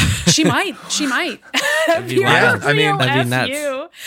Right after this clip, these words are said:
Speaker 2: I mean, there's also, like, an interview where Sakamoto said he didn't consider the Prime games canon.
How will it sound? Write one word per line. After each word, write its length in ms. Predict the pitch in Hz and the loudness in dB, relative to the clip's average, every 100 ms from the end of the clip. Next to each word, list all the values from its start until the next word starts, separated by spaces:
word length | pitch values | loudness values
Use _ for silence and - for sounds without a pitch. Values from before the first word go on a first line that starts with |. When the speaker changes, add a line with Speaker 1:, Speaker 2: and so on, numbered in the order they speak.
| - - - | -12 -10 -4
Speaker 2:
I 100 | 269 | -2
mean, 140 | 330 320 | -2 -2
there's 160 | 349 | -2
also, 420 | 294 311 - 403 | -2 -2 -4 -4
like, 180 | 330 285 | -4 -4
an 100 | 294 | -6
interview 360 | 233 262 254 254 | -8 -8 -8 -8
where 120 | 240 | -8
Sakamoto 680 | 240 233 285 233 233 233 233 | -6 -6 -6 -8 -6 -6 -6
said 280 | 262 240 226 | -6 -8 -6
he 120 | 247 | -8
didn't 260 | 247 240 240 | -8 -8 -8
consider 380 | 269 240 247 | -8 -8 -8
the 80 | 226 | -10
Prime 340 | 214 220 220 220 | -10 -10 -8 -10
games 280 | 220 214 | -10 -10
canon. 640 | - - 214 208 202 208 | -14 -12 -10 -10 -12 -14